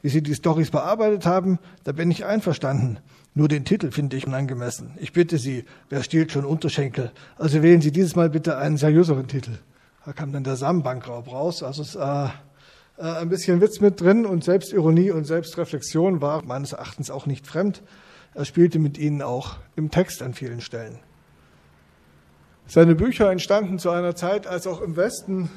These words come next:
Weltuntergangsszenarien boomten. Im Kino liefen die Mad Max-Trilogie, Blade Runner,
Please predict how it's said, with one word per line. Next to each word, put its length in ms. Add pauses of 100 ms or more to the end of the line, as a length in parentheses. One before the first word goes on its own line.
Weltuntergangsszenarien 1400
boomten. 540 (800)
Im 80
Kino 300
liefen 420
die 140
Mad 260
Max-Trilogie, 880 (340)
Blade 300
Runner, 540